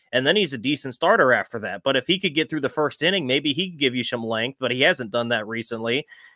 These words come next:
And then Corbin's the same thing. Like, he had a decent outing against Chicago, but, you know, maybe it's something you pull him after, wh-, what was it, the sixth inning, but you really need him to go seven. You need really these guys to go seven and eight innings, and you're just not getting that. So,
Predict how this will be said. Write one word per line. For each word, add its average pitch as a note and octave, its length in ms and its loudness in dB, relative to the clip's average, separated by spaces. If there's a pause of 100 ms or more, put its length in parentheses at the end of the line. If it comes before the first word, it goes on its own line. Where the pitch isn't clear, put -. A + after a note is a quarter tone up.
(100)
And D3+ 140 4
then E3 100 6
Corbin's F3+ 480 4
the D#3+ 100 0
same F3+ 280 4
thing. F#3+ 280 2
Like, B2 260 2 (360)
he F3+ 180 2
had A3 160 8
a D3 60 4
decent C#3+ 400 0
outing D3 280 4
against C#3+ 280 0
Chicago, D#3 640 4
but, C#3 260 2 (300)
you C#3 80 -2
know, C3+ 60 4
maybe D#3+ 300 4
it's C#3+ 100 -2
something D#3+ 300 2
you B2+ 100 0
pull F3 340 4
him E3 120 2
after, D3 500 2
wh-, C3 300 -2
what C#3 140 -4
was B2+ 120 0
it, A2 100 -8
the A2+ 80 -10
sixth - 380 -4
inning, E3+ 300 0
but C#3 180 -6
you B2 100 -6
really D3 360 4
need D3 240 0
him C3+ 180 -2
to B2+ 60 0
go A#2+ 160 0
seven. D#3 500 0
You B2 80 -6
need C3+ 260 -4 (200)
really A#2 480 0 (300)
these C3 200 2
guys C3 280 4
to C3 60 -10
go B2+ 120 2
seven D3+ 400 2
and A#2+ 100 0
eight E3+ 160 2
innings, A#2 340 -4
and B2+ 120 -2
you're B2 80 -6
just C3 180 -4
not C3+ 220 -2
getting B2+ 300 2
that. E2+ 220 -8
So, A#2+ 360 2